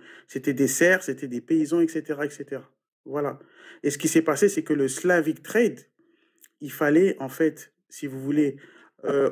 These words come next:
au moment où ils ont commencé à prendre des territoires, donc les Espagnols et les Anglais majoritairement, il fallait développer l'économie de la sucrerie, de la canne à sucre, l'économie, euh,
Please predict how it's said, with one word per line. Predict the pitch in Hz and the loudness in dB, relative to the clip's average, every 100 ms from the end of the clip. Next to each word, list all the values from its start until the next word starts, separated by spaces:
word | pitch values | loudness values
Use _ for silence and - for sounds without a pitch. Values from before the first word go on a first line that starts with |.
| - | 2
au | 151 | 6
moment | 160 160 170 160 | 6 6 4 2
où | 143 139 | -4 -4
ils | 143 143 | -4 -4
ont | |
commencé | 139 143 147 - | -4 -4 -4 -6
à | 143 | -6
prendre | - 147 | -4 -2
des | 135 135 | -2 -2
territoires, | 143 135 135 147 135 | -2 -2 0 0 0
donc | 117 | -2
les | 131 127 | -2 -2
Espagnols | 135 - 135 135 | -2 -2 0 2
et | 123 | 2
les | 120 | 2
Anglais | 127 123 | 2 4
majoritairement, | 127 123 120 127 127 120 147 233 - - - _ - | 4 2 0 -2 0 2 2 2 -6 -20 -20 _ -12
il | 135 | -4
fallait | 160 160 160 | 2 2 4
développer | 147 139 135 156 143 120 | 2 0 0 0 0 -2
l'économie | 131 131 143 139 139 | -6 -2 -2 0 0
de | 131 | 0
la | 131 | 0
sucrerie, | 117 - 139 135 131 180 | -4 -8 -6 -2 0 0
de | 139 | 0
la | 127 | -2
canne | - 131 | -2 -2
à | 131 | -2
sucre, | - 190 - - _ _ _ - - - _ | -2 -2 -4 -14 _ _ _ -20 -20 -20 _
l'économie, | 143 139 156 151 156 160 156 | 0 4 6 6 6 4 2
euh, | 139 135 | -2 -2